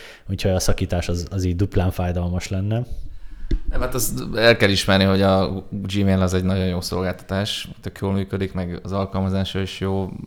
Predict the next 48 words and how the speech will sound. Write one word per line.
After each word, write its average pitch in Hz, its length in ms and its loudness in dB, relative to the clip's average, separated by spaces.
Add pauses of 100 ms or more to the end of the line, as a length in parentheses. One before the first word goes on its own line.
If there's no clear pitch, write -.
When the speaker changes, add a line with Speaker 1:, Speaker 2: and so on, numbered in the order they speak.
(320)
Speaker 2:
és 90 140 -4
a - 60 -4
többi, 92 220 -4
és 92 100 -4
a 98 80 -4
többi. 95 220 -4
Tehát 95 140 -2
attól 98 280 4
azért 95 200 6
nehezen 95 500 4
tudnék 92 440 -2
megválni, 95 560 2
mert 95 260 2 (400)
néztem 90 400 0
a 87 60 -2
Proton 110 320 2
Mailt, 95 360 0 (420)
hát 101 220 0
azért 90 300 -4 (800)
szó-szó, 95 420 0
azért 95 220 8
a, 92 680 2
a 95 140 0
I 92 40 4
O 92 100 4
S-nek 87 200 -4
a 92 60 0
beépített, 90 640 -2
ö, 92 60 -4
levelező 90 680 -4
kliense 85 440 -10
az, 92 360 -12 (300)
hát - 120 -14 (180)
nem 98 200 -4
rossz, 95 220 0
de 92 220 -2
azért 90 340 -4 (440)
az 95 140 -8
sem 101 180 -4
az 98 120 -2
igazi. 98 380 0
Na - 80 2
mindegy, 113 220 4
nem 101 300 2
akarok 95 360 -4
most - 180 -8
ebbe 95 140 -4
bele 95 320 -2